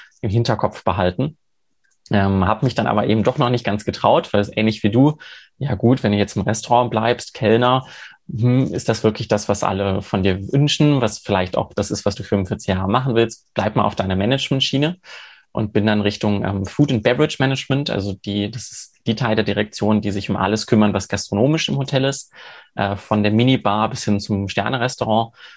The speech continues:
und hab da ein ganz tolles Training machen dürfen, wo ich fünf Praktika in, äh, fünf verschiedenen Häusern in Deutschland machen durfte. Wirklich von Ostsee bis Baden war alles mit dabei. Jeweils drei Monate, jeweils eine andere Abteilung,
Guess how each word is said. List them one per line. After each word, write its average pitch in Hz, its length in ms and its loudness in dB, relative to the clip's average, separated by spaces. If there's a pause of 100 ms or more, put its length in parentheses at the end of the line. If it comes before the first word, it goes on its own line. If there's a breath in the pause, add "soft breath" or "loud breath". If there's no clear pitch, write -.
(120 loud breath)
und 107 120 -4
hab 110 160 -2
da 110 80 -2
ein 104 120 -2
ganz 120 200 -4
tolles 107 260 -2
Training 123 380 0
machen 139 260 -2
dürfen, 123 400 2
wo 104 140 0
ich - 240 -6
fünf 135 300 0
Praktika 120 580 -4
in, 104 380 -2
äh, 98 320 -2 (260)
fünf 127 220 0
verschiedenen 110 420 0
Häusern 113 340 2
in 101 300 -6
Deutschland 135 380 0
machen 135 240 -2
durfte. 117 360 -2
Wirklich 107 200 -6
von - 140 -4
Ostsee 120 340 -2
bis 110 200 -6
Baden 117 400 -2
war 107 120 0
alles 107 220 -4
mit 107 120 -6
dabei. 104 400 -2 (400 loud breath)
Jeweils 117 340 0
drei 101 200 0
Monate, 139 460 2
jeweils 113 420 -2
eine 107 100 0
andere 104 260 0
Abteilung, 127 640 -2